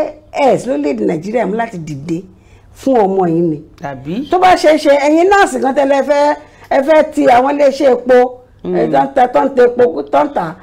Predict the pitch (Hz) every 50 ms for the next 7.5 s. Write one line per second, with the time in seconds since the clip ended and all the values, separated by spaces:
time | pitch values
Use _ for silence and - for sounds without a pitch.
0 | - - - 190 185 165 285 311 302 311 - 233 - - 214 220 - 269 262 262
1 | 254 240 - 220 202 202 240 269 269 269 214 185 185 185 175 170 - - _ _
2 | _ - - - - _ - 240 277 269 220 196 214 180 220 233 220 277 247 208
3 | 180 - - 190 170 160 156 170 202 220 254 240 208 165 175 165 160 - 170 151
4 | 156 139 135 127 131 170 190 196 - - - - - - - - - 277 311 320
5 | 320 311 262 247 254 254 262 233 240 262 254 269 277 277 269 254 247 226 254 302
6 | 294 285 - - 185 175 190 190 247 233 214 202 240 233 214 196 220 220 214 247
7 | 277 254 220 175 139 135 - 135 139 143